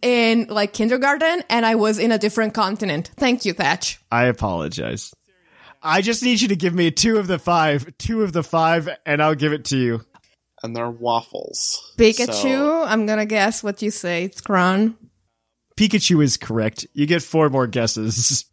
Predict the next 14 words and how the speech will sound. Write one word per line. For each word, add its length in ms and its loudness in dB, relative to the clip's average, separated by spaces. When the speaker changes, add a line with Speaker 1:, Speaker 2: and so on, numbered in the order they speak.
Speaker 2:
<laughs> 200 -20
Speaker 3:
In 160 -2
the 140 -2
nature 840 -4
of 680 -4
pancake 920 -2
slash 380 -2
waffle 460 -2
shaped 400 -6
stuff. 640 -6
Speaker 1:
So 580 -2
the 140 -2
thing 260 0
is, 300 0